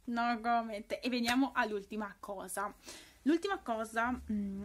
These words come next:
io so che moltissimi non lo fanno vedere per quello che c'è stato per l'autore e tante belle robe, però io l'ho ricevuto,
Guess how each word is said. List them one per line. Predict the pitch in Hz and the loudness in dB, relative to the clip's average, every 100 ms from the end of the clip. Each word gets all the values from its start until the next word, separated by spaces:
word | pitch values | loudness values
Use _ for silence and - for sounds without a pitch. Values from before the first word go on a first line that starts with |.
| - | -4
io | 240 285 | 0 0
so | - 233 | 0 -4
che | 226 | -2
moltissimi | 220 220 214 226 196 - 226 220 | -2 -2 -4 -4 -2 -2 -4 -4
non | 208 | -4
lo | 208 | -6
fanno | 208 214 202 | -6 -6 -6
vedere | 202 202 220 214 214 | -6 0 0 2 -2
per | 214 208 | -4 -6
quello | 208 208 | -4 -6
che | 202 | -6
c'è | 190 | -8
stato | - 208 190 | -8 -8 -8
per | 202 | -6
l'autore | 202 196 190 247 247 240 233 233 233 | -4 -4 -6 -4 -2 -2 -2 -2 -4
e | 220 220 | -4 -6
tante | 214 202 202 | -6 -6 -10
belle | 185 180 180 180 | -10 -8 -8 -10
robe, | - - - | -12 -18 -16
però | - 220 - | -4 -2 -2
io | 226 262 254 | 0 2 2
l'ho | 226 | -2
ricevuto, | 202 196 202 185 185 - 233 | -6 -8 -8 -8 -8 -6 -6